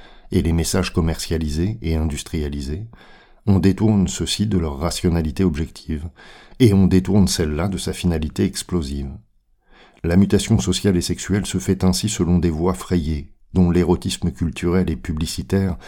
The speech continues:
demeure le terrain expérimental. Certes, cette explosion,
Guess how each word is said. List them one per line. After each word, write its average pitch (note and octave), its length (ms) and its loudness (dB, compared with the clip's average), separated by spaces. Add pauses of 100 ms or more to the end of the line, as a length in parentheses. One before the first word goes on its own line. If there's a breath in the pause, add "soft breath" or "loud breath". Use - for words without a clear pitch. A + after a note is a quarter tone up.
(220 loud breath)
demeure F#2 400 6
le E2+ 120 2
terrain F2 360 0
expérimental. D2 920 -6 (1400)
Certes, - 380 -4 (300 loud breath)
cette - 240 -2
explosion, F2 680 0